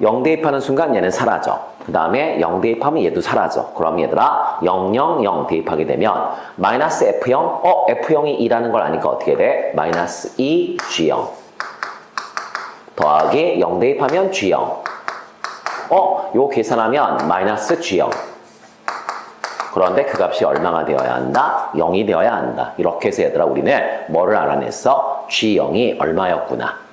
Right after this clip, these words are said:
영이었구나라는 걸 알아낸 거지. 아, 그래서 우리가 아까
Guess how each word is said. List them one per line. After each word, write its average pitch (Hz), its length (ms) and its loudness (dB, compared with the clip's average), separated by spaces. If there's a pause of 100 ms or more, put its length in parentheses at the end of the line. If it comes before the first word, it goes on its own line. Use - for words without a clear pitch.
(100)
영이었구나라는 80 800 2
걸 117 100 4
알아낸 76 360 0
거지. - 440 -6 (960)
아, 98 240 0
그래서 110 240 2
우리가 98 180 4
아까 - 580 2